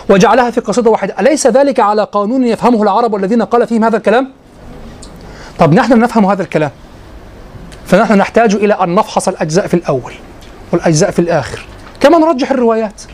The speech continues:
وكما أفعله مع شامل القيس ومع معلقته وكذا، أرجح رواية على رواية كذا بتتبع حتى ما قبلها أو ما تبع حتى ما بعدها،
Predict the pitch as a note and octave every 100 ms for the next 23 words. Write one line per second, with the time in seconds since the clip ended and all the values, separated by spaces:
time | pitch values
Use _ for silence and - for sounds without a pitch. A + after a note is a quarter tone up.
0 | - - - - - D4 C#4+ - C4+ B3
1 | A#3+ B3 B3 - B3 A3+ G#3 - A#3 G3
2 | G#3+ G#3 G3 G3+ G#3+ G#3 F#3 F#3 A#3 A3
3 | G#3+ G#3+ G3+ A3+ A3 A3 F3 - - -
4 | - G#3+ A3 G#3 F#3+ G#3 G#3 F#3+ G3 F#3
5 | G#3 G#3+ F#3+ G#3+ G#3+ F#3+ G3 F#3+ C4 G3
6 | G#3+ - C4 A3 G#3 G#3+ G3 A#3 F3 -
7 | - - F#3+ F#3+ C4 - C4 A#3 G#3+ G3+
8 | B3+ D#3